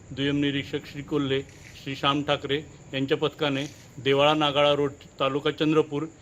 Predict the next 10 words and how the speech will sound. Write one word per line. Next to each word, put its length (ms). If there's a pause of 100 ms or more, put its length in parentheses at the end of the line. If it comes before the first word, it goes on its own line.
(160)
या 80
ठिकाणी 400
एका 140
निर्जन 360
स्थळी 400
एका 200
वाहनाची 520 (220)
झडती 240
घेतली 280
असता 300